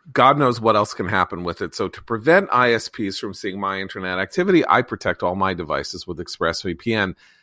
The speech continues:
Simple app for your computer or smartphone that encrypts all your network data and tunnels it through a secure V P N server so that your I S P cannot see any of your activity. This is so important 'cause as we're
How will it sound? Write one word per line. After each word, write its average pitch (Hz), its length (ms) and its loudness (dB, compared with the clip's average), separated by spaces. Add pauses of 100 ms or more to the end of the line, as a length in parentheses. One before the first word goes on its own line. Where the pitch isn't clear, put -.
(120)
Simple 131 480 2
app 165 220 6
for - 80 0
your 165 140 4
computer 180 500 0
or 175 60 -2
smartphone 190 540 0
that 107 100 -6
encrypts 139 400 -4
all 107 120 0
your 139 120 -2
network 120 400 -4
data 90 260 -2
and 92 100 -6
tunnels 120 380 -4
it 120 80 -2
through 104 200 -6
a - 20 -6
secure - 360 -4
V 107 160 -4
P 110 160 -8
N 98 140 -4
server 85 300 0
so - 180 -4
that 85 140 -2
your 82 200 -2
I 90 140 4
S 95 140 -4
P 78 340 -6 (540)
cannot 123 400 2
see 131 320 0
any 98 360 -2
of 98 220 -4
your 85 380 -2
activity. 117 640 0 (560)
This 151 180 0
is 175 160 -4
so 190 240 6
important 180 580 6
'cause 120 220 0
as 123 160 2
we're 127 240 -2